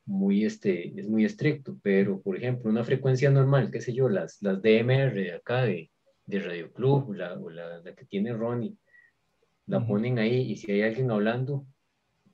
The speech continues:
Speaker 1: en, en cinco segundillos, el sat-, el satélite, y me va a seguir, el,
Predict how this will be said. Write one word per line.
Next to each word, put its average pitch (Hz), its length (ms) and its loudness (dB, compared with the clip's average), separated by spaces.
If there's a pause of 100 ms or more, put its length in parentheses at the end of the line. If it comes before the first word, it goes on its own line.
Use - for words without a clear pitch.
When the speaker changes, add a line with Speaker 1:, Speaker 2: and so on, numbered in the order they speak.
Speaker 1:
en, 95 540 -12
en 98 220 -4
cinco 139 320 0
segundillos, 143 760 -2
el 92 300 -10
sat-, 98 280 -10
el 85 300 -12
satélite, 85 640 -16
y 90 100 -14
me 90 60 -18
va 87 120 -16
a - 40 -18
seguir, 98 280 -8 (840)
el, 87 420 -10